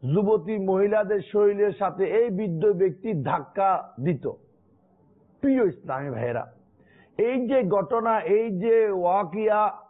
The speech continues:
আমরা শুনলাম, এর কারণটা কি? যেমন কর্ম তেমন ফল সে ভোগ করতেছে।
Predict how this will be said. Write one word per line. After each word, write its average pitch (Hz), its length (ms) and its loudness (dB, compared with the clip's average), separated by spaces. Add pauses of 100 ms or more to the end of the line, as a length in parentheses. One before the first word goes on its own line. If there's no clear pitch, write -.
(380)
আমরা 170 340 0 (120)
শুনলাম, 190 460 0 (200)
এর 233 340 2
কারণটা 208 640 -2
কি? 131 280 -12 (400)
যেমন 185 680 -2
কর্ম 165 500 0
তেমন 233 640 -2
ফল 220 600 0 (760)
সে 226 140 4
ভোগ 185 260 -4
করতেছে। - 640 -6